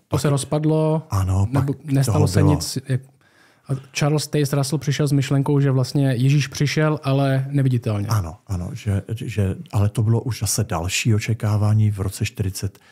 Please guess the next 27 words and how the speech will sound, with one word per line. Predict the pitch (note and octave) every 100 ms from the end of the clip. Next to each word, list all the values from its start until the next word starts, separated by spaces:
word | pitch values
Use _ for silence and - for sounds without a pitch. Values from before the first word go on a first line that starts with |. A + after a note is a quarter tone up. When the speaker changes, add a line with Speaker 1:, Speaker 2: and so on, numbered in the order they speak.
| - -
Speaker 1:
čtyři | - - G2 -
ještě | F2+ - G2+
nebyl | F#2 F2+ F2
na | E2+
světě. | - G#2+ G#2+ - A#2 - - - - -
To | F2
bylo | F#2+
očekávání, | - A2 A2 G2+ F#2+ G2 G2
které | - F#2+ F#2
se | -
týkalo | F2+ A2 - F#2 F2+
roku | F#2 A#2+
sedmdesát | - G#2+ G2 F#2+ - F2
devět. | E2+ E2+ F2+ _ - -
Speaker 2:
Osmnáct | - - C#3+ C3+
set | C3+
sedmdesát | C3+ B2 B2+
devět. | A#2+ G#2 A2 _
Speaker 1:
Ano. | - F2+ - _ _ _ _
Speaker 2:
Ano, | B2 A#2+
a | B2
tam | C#3+ D3
už | C#3+ - C3+
Russell | C3 B2+ C#3+
o | C3
tom | C3
věděl, | B2+ C#3+ D3+ D3+ D3+